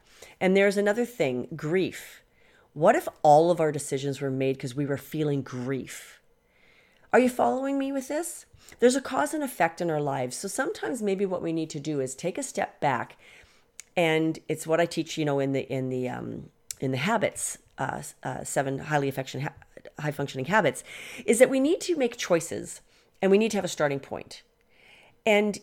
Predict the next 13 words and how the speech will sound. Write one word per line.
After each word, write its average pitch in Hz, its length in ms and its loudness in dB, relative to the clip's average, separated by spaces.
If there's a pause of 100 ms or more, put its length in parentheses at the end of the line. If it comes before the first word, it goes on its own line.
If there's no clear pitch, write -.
(100)
if 220 200 -2
you 302 140 2
choose 185 1120 -2
to 202 220 0
understand 185 680 0
and 147 120 0
accept - 600 -4
that 160 160 0
you 170 220 2
are 165 100 6
not 156 380 2
your 147 140 -4
emotions, - 680 -8